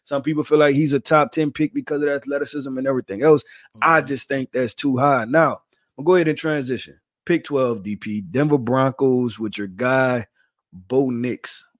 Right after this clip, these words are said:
Speaker 1: We talk about it.
Speaker 2: But it's, it's pick twelve and thirteen for me because now, don't get me wrong. I do think that Bo Nix would fit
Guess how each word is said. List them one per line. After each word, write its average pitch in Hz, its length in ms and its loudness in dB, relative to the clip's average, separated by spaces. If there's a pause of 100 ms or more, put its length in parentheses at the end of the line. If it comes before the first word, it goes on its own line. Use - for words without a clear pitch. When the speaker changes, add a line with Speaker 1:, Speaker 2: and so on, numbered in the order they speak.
Speaker 1:
We 107 100 -18
talk 120 240 -4
about 92 300 -4
it. - 60 -18 (1500)
Speaker 2:
But 185 300 4
it's, 202 280 -4
it's 330 120 0
pick 294 240 0
twelve 226 280 6
and 233 200 2
thirteen 110 400 -8
for 104 120 -20
me 226 420 -2
because 165 540 2 (380)
now, 202 160 2
don't 226 160 2
get 240 100 -6
me 175 60 -2
wrong. 180 220 0
I 165 100 0
do 175 240 -2
think 185 240 -2
that 139 180 -4
Bo 170 180 0
Nix 160 380 -8
would 127 180 -8
fit - 600 -6